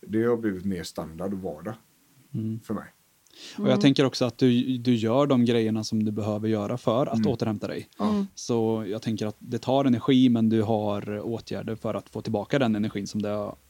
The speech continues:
Speaker 2: ändå
Speaker 1: Ja,
Speaker 2: tagit.
Speaker 1: och s-, och sen tror jag det är lite grann som med träning. Att, eh, ju mer man tränar, ju mindre energi kommer det ta.
Speaker 2: Ja, så är det.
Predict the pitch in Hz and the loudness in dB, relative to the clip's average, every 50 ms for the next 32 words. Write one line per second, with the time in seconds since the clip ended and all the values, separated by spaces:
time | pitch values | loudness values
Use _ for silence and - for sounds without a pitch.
0 | _ - - 113 - 156 165 175 170 165 - 151 151 - - - - 156 139 165 | _ -6 -2 2 4 6 6 6 6 4 4 2 0 -4 -12 -8 -8 -4 0 0
1 | 151 151 160 196 180 160 151 156 151 143 139 147 143 135 139 127 113 123 120 107 | -2 0 2 2 2 4 4 2 0 0 0 -2 -2 0 -2 -2 -2 -2 -4 -4
2 | 113 143 143 117 90 104 147 165 160 - - - - - - - - - - - | -2 0 -2 -2 -2 -2 -4 -4 -6 -8 -14 -18 -20 -20 -20 -20 -20 -20 -20 -20
3 | - - - - _ _ - 127 123 117 _ - - - - _ _ _ _ _ | -20 -20 -20 -20 _ _ -6 -6 -6 -6 _ -18 -18 -18 -18 _ _ _ _ _
4 | _ _ _ - _ _ _ _ - 120 120 120 117 117 117 117 117 120 123 127 | _ _ _ -20 _ _ _ _ -2 0 2 4 4 4 4 4 2 0 -2 -2
5 | 127 123 127 131 131 131 127 123 120 131 123 104 95 98 104 113 120 120 113 113 | -2 -2 -2 -2 -2 -4 -6 -4 -4 -4 -2 -2 -2 -2 -2 -2 0 0 0 0
6 | 113 110 107 104 104 107 - 117 101 98 - 110 101 101 95 98 131 123 - - | 0 0 0 0 -2 -2 -2 -2 -2 -2 -2 -2 -2 0 -2 -2 -6 -8 -10 -16
7 | _ _ _ _ _ _ _ - - 147 185 269 _ _ - _ _ - - 147 | _ _ _ _ _ _ _ -2 2 2 2 2 _ _ -20 _ _ -4 0 0
8 | 139 131 | 0 0